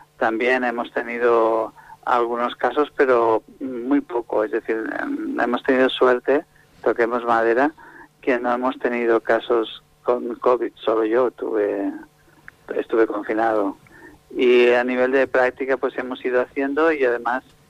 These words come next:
hemos tenido ba-, bastante suerte porque somos como la compañía suplente en muchos concursos y entonces nos llaman y vamos. Entonces hemos actuado bastante para, para cómo están las cosas y cómo está el patio.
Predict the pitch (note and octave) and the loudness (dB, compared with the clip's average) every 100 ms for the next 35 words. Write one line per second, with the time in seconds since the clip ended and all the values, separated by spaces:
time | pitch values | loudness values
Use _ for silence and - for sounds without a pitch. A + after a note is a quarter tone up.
0 | _ _ - B2 A#2+ - A#2+ B2+ B2 A#2+ | _ _ -10 -6 -4 -4 0 2 4 4
1 | A#2 G#2 G#2+ - - A#2 - B2+ C3+ - | 2 -2 -6 -8 -6 -4 -4 -2 0 2
2 | C3+ B2 C#3+ C3+ - B2 A2 B2 - B2 | 2 2 -2 -2 -2 0 0 -2 -6 -6
3 | B2+ - C3 B2 A#2+ B2 A#2+ A#2 B2 B2 | -4 -2 0 0 0 -4 -2 -2 -2 -4
4 | - B2 B2 C3 B2+ A#2 A#2 A2+ A#2+ - | -2 -2 0 -2 0 -2 -2 -4 -2 -2
5 | A#2+ - C3 - C3+ C#3+ - - - - | -4 -2 -2 0 -2 -2 -14 -20 -20 -18
6 | - _ - C3+ B2 A#2+ A2+ A#2+ B2+ B2+ | -20 _ -4 4 6 4 4 2 2 0
7 | B2 A#2+ C3+ C3+ A2+ A2+ G#2+ - - _ | 0 2 2 2 0 0 -4 -8 -16 _
8 | _ - - - C#3 A#2+ A#2+ B2 B2 C3 | _ -20 -18 -8 -2 2 2 0 -2 0
9 | C3 - B2+ B2 C3 B2 - A2+ A2 G#2+ | -2 2 2 4 2 0 -4 -6 -4 -6
10 | G#2 - - A2 G#2+ G#2 G#2 G#2 G#2 G#2 | -6 -12 -4 -2 0 -2 -2 -4 -4 -4
11 | G2+ _ _ _ _ - A2 G#2+ A2 A2 | -8 _ _ _ _ 0 0 0 -4 -2
12 | A#2 A#2 B2 A2+ - B2 C#3+ D3 C#3 A#2 | -2 0 -2 -4 -2 0 0 -2 -2 -4
13 | A2 G#2+ - A2 - A#2 - C#3 | -4 -4 -6 -6 -2 -4 -2 -6